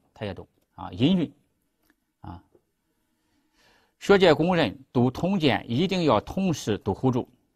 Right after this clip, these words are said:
读胡三省的注，这个一定要高度重视，不要求快啊。目前我们现在中华书局的点校本《资治通鉴》，胡注附在正文里边，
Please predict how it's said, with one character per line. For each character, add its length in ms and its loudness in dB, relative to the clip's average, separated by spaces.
读 140 -2
胡 160 -6
三 180 -2
省 140 -8
的 80 -6
注， 220 -8
这 260 -2
个 200 -6
一 100 -6
定 140 0
要 140 0
高 220 -4
度 120 -6
重 180 -8
视， 180 -18
不 80 -6
要 100 2
求 180 -4
快 220 -8
啊。 220 -12
目 120 0
前 180 0
我 120 0
们 100 0
现 200 -4
在 120 -2
中 180 -4
华 160 0
书 160 -6
局 120 -4
的 80 -6
点 260 -4
校 120 -2
本 220 -6
《资 60 -8
治 100 -6
通 160 -6
鉴》， 260 -6
胡 260 -2
注 320 -4
附 240 -8
在 120 -2
正 220 -4
文 120 -4
里 100 -8
边， 200 -16